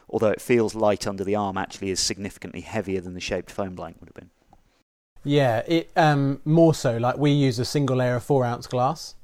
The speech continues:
Speaker 2: um, so it's less resin and fiberglass than a typical foam board would have. So yeah, the compa-, the, the, the change is less f-, in our boards than it is in foam boards. Um, like, a typical foam board would have,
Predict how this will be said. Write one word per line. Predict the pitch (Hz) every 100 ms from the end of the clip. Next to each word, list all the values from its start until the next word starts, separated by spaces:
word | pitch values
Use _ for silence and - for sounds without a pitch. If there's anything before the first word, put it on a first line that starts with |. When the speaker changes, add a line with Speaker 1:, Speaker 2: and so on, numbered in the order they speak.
| - -
Speaker 2:
um, | 113 113 113
so | -
it's | 123 -
less | 123 127 - - - - - -
resin | 135 135 117 120
and | 117
fiberglass | 120 117 113 113 113 -
than | 120
a | 110
typical | - 117 104 110
foam | - 117 113
board | 113 110
would | 120 104
have. | 123 139 - - - - -
So | - -
yeah, | 123 127 113
the | 110
compa-, | - 123 - 139 123
the, | 123 - -
the, | 123 -
the | 127
change | - 143 131 120
is | 113 98
less | 123 131 - - - -
f-, |
in | - 117
our | 113 104
boards | 110 104
than | 110
it | 107
is | 113 107 - - - - - -
in | 107 101
foam | 113 110
boards. | 98 95 107 - - - - - -
Um, | 104 101 101
like, | 110
a | 117
typical | - 127 117
foam | 107 120 113
board | 110
would | 107 110
have, | 113 90